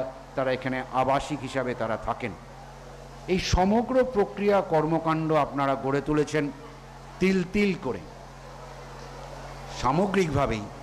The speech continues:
প্রারম্ভে যাকে আমাদেরকে স্মরণ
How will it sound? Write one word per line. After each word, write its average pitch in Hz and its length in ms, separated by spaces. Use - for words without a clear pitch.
প্রারম্ভে 180 600
যাকে 147 200
আমাদেরকে 143 460
স্মরণ 147 320